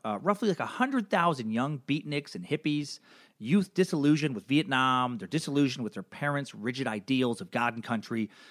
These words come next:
and they all converge on this Haight-Ashbury district of San Francisco to experiment with drugs, experiment with sex. They wanna challenge the status quo, the previous generation. They wanna redefine themselves.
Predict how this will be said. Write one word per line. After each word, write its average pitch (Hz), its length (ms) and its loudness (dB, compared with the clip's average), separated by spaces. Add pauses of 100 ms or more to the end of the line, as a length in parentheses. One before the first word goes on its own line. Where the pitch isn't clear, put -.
(260)
and 143 100 -2
they 214 60 4
all 247 80 4
converge 165 680 4 (120)
on 117 80 0
this 117 140 -2
Haight-Ashbury 139 720 0
district 107 280 -6
of 101 80 -12
San 131 140 -4
Francisco 175 420 0
to 143 140 -2
experiment 202 520 -2
with 123 140 -6
drugs, 160 420 2
experiment 175 480 -2
with 107 100 -6
sex. - 440 -2 (300)
They 147 80 2
wanna 135 140 0
challenge 190 420 4
the 147 60 -8
status 143 280 2
quo, 135 300 4
the 113 100 -2
previous 165 300 0
generation. 127 400 0
They 135 80 -6
wanna 120 140 -2
redefine 156 640 2
themselves. - 580 -8